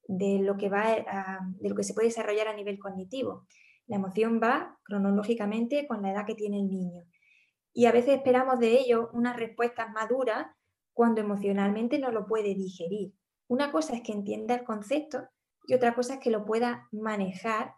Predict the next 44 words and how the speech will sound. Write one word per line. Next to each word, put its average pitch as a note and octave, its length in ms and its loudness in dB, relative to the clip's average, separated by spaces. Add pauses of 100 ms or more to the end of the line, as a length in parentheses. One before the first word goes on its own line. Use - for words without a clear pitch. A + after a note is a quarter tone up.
(100)
a A3+ 100 -2
nivel G#3+ 280 -2
emocional. F#3+ 680 -6 (840)
Em, G3 380 0
por F#3+ 140 -2
ejemplo, G#3 260 0
en A3+ 60 0
situaciones G#3+ 680 -4 (260)
de, F3 600 -10
de E3+ 160 -12
bullying A#3+ 420 2
o G#3+ 100 -2
situaciones A3 600 -4
de, A3 200 -4
em, G3+ 260 -8 (1300)
imagina A3+ 340 0
que A#3+ 80 4
los A3 120 4
padres A#3 240 2
se G#3+ 80 -8
separan, G3+ 600 -4 (360)
que G#3 160 -14
creo G#3 200 -4
que G#3+ 60 -2
es G#3 60 -4
un G#3 60 -8
ejemplo G#3 220 -4
bastante G3 320 -2
gráfico. - 500 -8 (280)
Yo B3 140 4
puedo C4 160 4
entender G#3+ 380 -2
lo G#3 100 -2
que G#3 80 -6
significa G3+ 440 -4
una G3 120 -4
separación, B3 1040 -2 (220)
que G#3+ 120 -2
voy G#3+ 160 2
a A3 60 2
vivir G#3 320 -2
esta G3+ 180 -4
semana G3 320 -2
aquí A3+ 280 -2